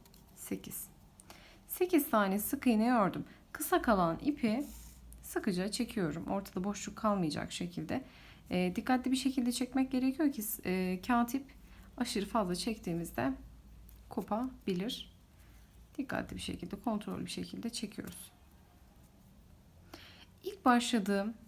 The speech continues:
bakın ilk başladığım sık iğnenin tepe boşluğuna batıyorum. Normal yuvarlak bir halka yapar gibi düşünün. İlk başladığım sık iğnenin tepe boşluğuna battım.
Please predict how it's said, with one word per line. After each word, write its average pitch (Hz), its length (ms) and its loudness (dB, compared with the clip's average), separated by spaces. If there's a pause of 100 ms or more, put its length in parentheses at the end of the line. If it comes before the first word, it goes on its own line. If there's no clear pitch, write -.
(680)
bakın 214 300 -4
ilk 277 240 0
başladığım 190 580 2 (140)
sık - 340 -4
iğnenin 196 460 2 (580)
tepe 277 260 4
boşluğuna 214 480 4
batıyorum. 185 420 -2 (1400)
Normal 214 360 6
yuvarlak 185 500 4
bir 254 240 -2 (100)
halka 208 480 0 (400)
yapar 220 280 4
gibi 156 220 -2
düşünün. 185 500 -2 (800)
İlk 269 320 0
başladığım 190 440 0
sık - 260 -4
iğnenin 196 200 4
tepe 220 240 -2
boşluğuna 180 400 2
battım. 240 320 4